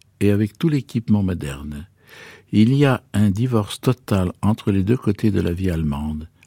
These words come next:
les impérialistes et les socialistes. Rien ne les unit. Il s'agit de deux nations différentes.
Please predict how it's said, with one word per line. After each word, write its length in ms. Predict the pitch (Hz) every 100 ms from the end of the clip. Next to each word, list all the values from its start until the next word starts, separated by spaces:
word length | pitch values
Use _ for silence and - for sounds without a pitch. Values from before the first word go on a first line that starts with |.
| -
les 200 | 90 95
impérialistes 920 | 120 123 107 101 104 135 - - - _ _ -
et 60 | 85
les 140 | 87
socialistes. 960 | - 107 - 82 69 - - - - _ - _ -
Rien 340 | 90 107 127 - -
ne 80 | 95
les 260 | 92 90 92
unit. 460 | 73 67 - - _ _ - - - - -
Il 80 | 110
s'agit 380 | - 123 120 135
de 140 | 107
deux 160 | 117 135
nations 360 | 117 - 131
différentes. 720 | 110 117 107 95 - - -